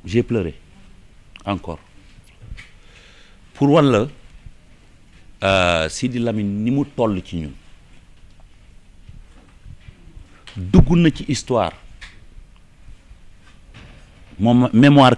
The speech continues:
collective dugg na ci. Loolu dootul dañ. Man xam naa ko. Rawatina nag ñii nga xame ni que ñi ci ëpp ci ñoom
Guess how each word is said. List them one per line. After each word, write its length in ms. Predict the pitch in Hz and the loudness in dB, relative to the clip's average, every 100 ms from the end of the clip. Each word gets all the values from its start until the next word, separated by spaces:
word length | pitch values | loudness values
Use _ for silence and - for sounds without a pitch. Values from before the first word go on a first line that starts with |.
| - | 2
collective 360 | 131 123 - - - - - | 0 0 -2 -16 -20 -20 -6
dugg 180 | - 151 170 | -2 0 0
na 120 | 139 - | -2 -4
ci. 200 | - - - - - - - - - - - 320 330 330 - - - - - - - - 104 | -8 -18 -20 -20 -20 -20 -20 -20 -20 -20 -20 -20 -20 -20 -20 -20 -20 -20 -20 -20 -20 -16 -6
Loolu 220 | 104 104 | -6 -4
dootul 300 | 104 104 104 | -4 -4 -4
dañ. 180 | 92 80 - - - - - - - - - - - | -4 -6 -10 -20 -20 -20 -20 -20 -20 -20 -20 -20 -12
Man 160 | 98 104 | -4 -4
xam 260 | - 123 127 | 0 0 0
naa 180 | 120 120 | -2 -4
ko. 160 | 131 - - - - - - - - - - - - - | -10 -14 -16 -20 -20 -20 -20 -20 -20 -20 -20 -20 -20 -10
Rawatina 680 | 110 151 151 151 131 127 | 0 2 2 0 -2 0
nag 40 | 120 | -2
ñii 260 | 120 170 | -2 -2
nga 140 | 180 143 | -2 -4
xame 260 | - 131 | -2 -4
ni 120 | 113 107 | -4 -6
que 100 | 90 - - - - - - - - - - 131 | -10 -14 -20 -20 -20 -20 -20 -20 -20 -20 -10 -4
ñi 120 | 139 | -4
ci 140 | 190 - | -4 0
ëpp 220 | 214 - - | 0 0 -4
ci 120 | 147 | -2
ñoom 220 | 127 | -2